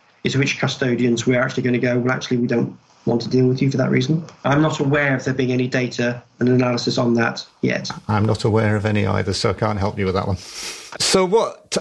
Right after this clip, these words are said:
Speaker 2: I'd like to do now is move on to our standard questions. And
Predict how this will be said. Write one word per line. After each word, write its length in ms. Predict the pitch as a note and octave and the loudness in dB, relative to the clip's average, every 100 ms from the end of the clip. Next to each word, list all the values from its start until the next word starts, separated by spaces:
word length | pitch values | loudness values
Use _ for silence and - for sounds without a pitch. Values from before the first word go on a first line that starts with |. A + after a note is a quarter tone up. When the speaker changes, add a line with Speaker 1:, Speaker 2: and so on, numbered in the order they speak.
| - | -2
Speaker 2:
I'd 240 | D#3+ D#3 | -2 0
like 240 | D3 D3+ C#3+ | 2 0 0
to 60 | |
do 140 | B2 C3+ | 0 2
now 480 | C3 C3 B2+ B2+ B2+ | 2 2 2 2 0
is 180 | C#3 A#2+ | 0 2
move 180 | D#3 D3 | 4 4
on 80 | C#3 | 2
to 80 | B2+ | 0
our 40 | |
standard 360 | - C#3 A#2+ A#2 | 2 0 -2 -2
questions. 440 | D#3 - G3 G3+ | 0 0 0 2
And 240 | E3+ D3 | 2 0